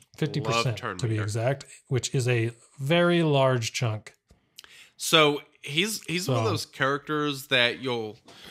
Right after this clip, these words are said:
Speaker 2: you know, just thinking about your opening turn order and such, that you would wanna have him basically one speed slower than your next slowest character.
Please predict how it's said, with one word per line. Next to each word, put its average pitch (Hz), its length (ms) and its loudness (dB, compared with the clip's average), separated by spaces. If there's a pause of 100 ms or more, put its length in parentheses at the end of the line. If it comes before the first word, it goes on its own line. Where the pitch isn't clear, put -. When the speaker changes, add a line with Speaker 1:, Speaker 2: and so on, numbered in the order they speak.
(340)
Speaker 2:
you 143 120 -4
know, 127 220 2
just 135 260 -6
thinking 151 380 -2
about 120 300 0
your 117 200 -6
opening 123 420 -2
turn 113 240 -6
order 127 280 -4
and 135 120 -8
such, 147 420 -2 (360)
that 143 180 -2
you 147 200 -4
would 147 340 -6
wanna 120 280 2
have 117 280 4
him 120 240 0
basically 127 560 2
one 127 340 -2
speed 147 380 -4
slower 123 480 0
than 107 400 0 (380)
your 127 160 -2
next 120 280 2
slowest 113 340 -4
character. - 560 -4